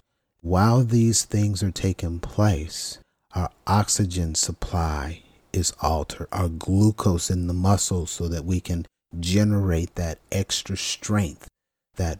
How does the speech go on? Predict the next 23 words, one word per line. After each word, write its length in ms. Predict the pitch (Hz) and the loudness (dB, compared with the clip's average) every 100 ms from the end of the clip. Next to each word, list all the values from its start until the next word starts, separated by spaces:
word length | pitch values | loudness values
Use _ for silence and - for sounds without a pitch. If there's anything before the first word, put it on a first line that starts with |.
| - | -4
extra 460 | 98 - - 98 - | -2 -2 -4 -4 -4
endurance. 840 | 98 90 82 95 98 76 - - - _ _ - | -4 -2 0 0 0 -4 -8 -12 -12 _ _ -8
There's 240 | 92 90 | -4 -2
a 60 | 98 - - | -2 -4 0
heightened 380 | 101 104 95 95 | 2 2 2 0
sense 360 | - 98 92 | 2 2 0
of 140 | 95 90 | -2 0
alertness 1080 | 87 90 95 101 - 92 80 78 - - - _ _ _ | 0 2 6 4 4 -4 -4 -4 -10 -10 -14 _ _ _
with 280 | 92 87 - | -6 -6 -4
respect 560 | - - - 92 - - | -2 0 2 0 -2 -6
to 440 | - 92 87 87 - _ _ _ - | -2 -2 -2 -4 -10 _ _ _ 0
environmental 1000 | 98 85 80 92 95 98 95 101 - 90 | 2 2 2 4 4 4 2 2 0 -4
variables 1040 | 85 98 101 92 90 90 82 82 - - _ _ - | 0 2 2 0 -2 -2 -4 -4 -8 -10 _ _ -6
that 140 | 90 | -2
are 60 | 87 | -2
gonna 240 | 90 85 | -2 -4
come 340 | - - 92 90 | -4 -2 0 2
in 240 | 92 90 | 0 0
and 140 | 82 | -2
try 220 | 82 95 90 | -4 -2 -2
to 80 | |
harm 440 | 87 - 98 101 85 | -2 -2 0 0 -2
us. 360 | 71 - - | -4 -6 -8